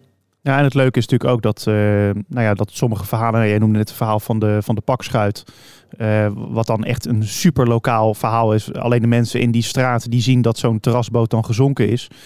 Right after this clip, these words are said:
Eh, maar je ziet dus dat het wel in de hele stad leeft, eh, of in de hele stad. In elk geval dat het veel breder leeft dan alleen maar, eh, in bepaalde straat of zelfs wijk. Maar dat het dus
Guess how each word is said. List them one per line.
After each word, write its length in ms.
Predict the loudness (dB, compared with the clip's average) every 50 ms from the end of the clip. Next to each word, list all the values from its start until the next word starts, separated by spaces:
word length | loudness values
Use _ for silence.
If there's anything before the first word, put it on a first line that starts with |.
| -20 -20 -20 -20 -20 -20 _
Eh, 440 | -4 0 0 2 4 4 4 4 2 0 -2 -6 -16 -8 -4
maar 220 | -2 0 0 2
je 100 | 2 2
ziet 140 | 2 2 2
dus 100 | 0 2
dat 280 | 0 0 -2 -2 -8 -8
het 180 | -4 -4 -2 0
wel 160 | 0 2 2
in 60 | 2
de 60 | 2 2
hele 160 | 0 0 -2
stad 280 | -2 -2 -4 -4 -2 0
leeft, 520 | 0 2 2 2 0 -2 -4 -10 -16 -16 -14 _
eh, 400 | -4 -2 0 2 2 2 2 0 -2 -6 -10
of 160 | -12 -10 -10 -8
in 80 | -8
de 60 | -6
hele 200 | -4 -4 -4 -4 -4
stad. 320 | -2 -2 0 0 -2 -4 -10
In 60 | -20 -20 -8 _
elk 160 | -2 -2 -2
geval 220 | 0 0 0 2 2
dat 140 | 0 -2
het 120 | -2 -4 -6 -4
veel 200 | 0 0 0 2
breder 420 | 2 2 2 2 2 2 2 2
leeft 240 | 2 2 2 2 0
dan 120 | 0 0
alleen 240 | 2 2 2 2 2
maar, 160 | 0 -2 -2
eh, 160 | -4 -6 -8 -8 -8
in 160 | -6 -6 -6
bepaalde 320 | -4 -4 -2 -2 -2 -2 -4
straat 380 | -6 -4 -4 -2 -2 -2 -4
of 140 | -6 -12 -6
zelfs 200 | -4 -4 -4 -2
wijk. 280 | 0 0 0 0 0 -2
Maar 120 | -2 -2
dat 120 | -2 -4
het 180 | -4 -10 -8 -2
dus 260 | -2 -2 -2 -2 -12